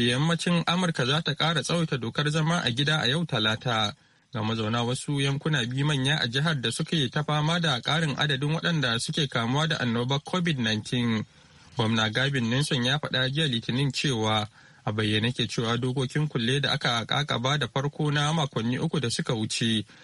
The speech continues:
a yankunan tsakiyar San Joaquin Valley da kudancin California za a tsawaita su, yayin da asibitoci suka cika ko kuma suka kusa cika.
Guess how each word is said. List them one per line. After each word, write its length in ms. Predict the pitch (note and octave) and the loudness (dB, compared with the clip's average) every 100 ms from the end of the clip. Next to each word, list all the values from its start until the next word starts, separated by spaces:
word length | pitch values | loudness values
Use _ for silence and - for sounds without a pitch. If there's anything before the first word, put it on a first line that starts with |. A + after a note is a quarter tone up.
| - - | -20 -4
a 40 | A2+ | -2
yankunan 360 | A2 C#3 A#2 | 0 0 -2
tsakiyar 320 | - B2+ D3 A#2 | -2 -2 -2 -2
San 220 | B2 A2 | 0 -2
Joaquin 480 | A2 - D3+ C#3+ A2+ | -2 -2 0 0 0
Valley 340 | B2+ D3 C#3+ | 0 2 0
da 260 | A#2 A2 G#2+ | 0 0 0
kudancin 500 | - D3 C#3+ D#3+ E3 | 0 0 0 0 0
California 540 | D#3+ A#2 C3+ D3 D#3 | 0 0 0 2 2
za 160 | C3 D3 | 2 0
a 60 | A#2 | 0
tsawaita 540 | D#3 C3+ A2 A#2+ A2 | 0 0 0 0 -2
su, 380 | - A#2+ A2 A2 - - - - | -2 -2 0 -2 -6 -20 -12 -4
yayin 260 | A2 A2+ A2 | 0 0 2
da 180 | A2 | 0
asibitoci 680 | - B2 B2 B2+ C3+ B2+ C3 | 0 -2 -2 -2 -2 0 -2
suka 240 | D#3 C#3+ | 0 -2
cika 320 | B2 - B2+ C3 | -2 0 0 0
ko 140 | C#3+ | -2
kuma 220 | C#3+ C#3 | 0 0
suka 220 | C3+ D#3+ C3 | 0 -2 -2
kusa 280 | D3 E3+ | -2 -2
cika. 460 | D#3+ C3 B2 A2+ | -2 0 0 0